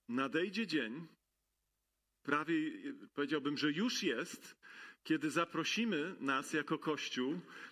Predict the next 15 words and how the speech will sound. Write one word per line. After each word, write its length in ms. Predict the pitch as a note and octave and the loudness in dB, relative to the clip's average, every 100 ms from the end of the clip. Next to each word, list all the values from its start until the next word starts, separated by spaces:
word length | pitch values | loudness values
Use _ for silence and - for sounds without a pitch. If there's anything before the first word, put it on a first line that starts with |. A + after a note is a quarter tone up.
| - | 0
do 80 | C#3 | 2
tego, 280 | E3 D#3 D#3+ | 2 2 2
że-, 140 | D3+ - - | 0 0 -2
żeby 180 | C3+ C3 | 0 2
spotkać 680 | A#2+ - F#3+ G#3+ - C#3+ - | 0 2 0 0 0 0 2
się 280 | - C3+ D#3 - - - | 2 2 0 -8 -18 -14
wyłącznie 840 | A2+ D3 E3+ F3+ A3+ C4 - F#3 F3+ | 0 4 6 4 2 0 0 0 -2
w 140 | - | 0
tym 260 | - F#3+ G3 | 2 2 2
celu, 480 | - E3+ E3 E3 - | 2 4 4 2 0
żeby 300 | C#3+ D3+ - | 0 2 2
się 200 | - D3+ | 2 2
razem 340 | D3 - C3+ | 2 0 0
modlić. 600 | C#3 B2 F#2 - - - - _ _ _ _ _ _ _ _ _ - | 2 0 -2 -8 -6 -6 -8 _ _ _ _ _ _ _ _ _ -14
Chcemy, 600 | - - E3+ D#3 D#3 | -6 0 2 2 0